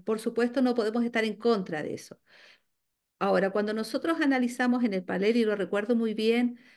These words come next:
eh, vimos justamente que esta intervención, llegar a implementarla, claramente va a ser una inter-, una impre-, intervención que tiene un costo alto,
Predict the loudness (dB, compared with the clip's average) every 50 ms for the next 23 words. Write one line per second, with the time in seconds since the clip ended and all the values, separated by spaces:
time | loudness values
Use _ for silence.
0 | _ _ _ _ 0 2 2 4 4 4 2 2 2 4 4 4 4 2 0 -4
1 | -4 -2 0 0 2 2 2 0 0 -2 -4 0 2 2 2 2 2 2 2 2
2 | 0 0 0 -2 -2 -2 -2 -2 -2 -4 -8 -12 _ _ _ _ _ _ _ _
3 | _ -4 -2 0 2 2 2 2 0 0 2 4 4 6 6 6 4 2 2 0
4 | 0 2 2 2 2 2 0 -2 -4 -6 -10 -16 -20 _ _ _ _ 0 2 2
5 | 2 2 2 4 4 2 2 0 0 0 0 0 -2 -4 -4 -2 0 2 4 4
6 | 4 2 0 -2 -6 -6 -10 -18 _ -8 -4 -2 0 0 -2 -2 -2 -2 0 0
7 | 0 0 -2 -2 -4 -6 -4 -2 0 0 0 0 0 0 0 0 0 -2 -8 -18
8 | _ _ _ _ -2 0 0 2 2 2 2 0 -2 -6 -12 -10 _ 0 0 0
9 | 0 -2 -4 -4 -4 -4 -4 -6 -8 -10 -12 -12 -10 -10 -10